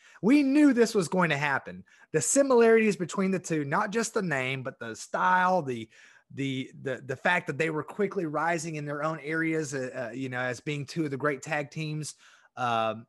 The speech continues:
ever. The Rock and Roll Express, of course, had defeated the Russians for the tag team championships, and this collision course seemed inevitable. Um, and, uh, inspired by the success of W W F Saturday Night's Main Event, the N W A tried a, an experiment of its own.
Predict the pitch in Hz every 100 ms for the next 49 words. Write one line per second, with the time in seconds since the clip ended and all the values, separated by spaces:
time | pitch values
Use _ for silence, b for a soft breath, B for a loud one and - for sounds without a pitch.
0 | - 160 151 156 147 127 135 143 143 139
1 | - - 139 131 - 131 127 107 - 139
2 | 123 117 135 - 131 - 113 107 151 135
3 | 135 120 170 147 151 - 143 - 127 131
4 | - - 156 139 143 - 147 - 160 139
5 | - 170 156 - 233 208 147 107 85 -
6 | B B B 147 135 123 113 110 B B
7 | B B 165 175 180 170 156 151 147 170
8 | 156 - - 190 208 240 185 175 170 156
9 | 151 - 190 180 180 - 151 135 120 165
10 | 165 165 156 160 147 - 165 156 151 147
11 | - - 143 135 131 254 185 - B B
12 | B B 147 170 185 160 165 160 - 160
13 | 143 143 139 135 - 139 143 - 151 135
14 | 123 113 - 160 123 95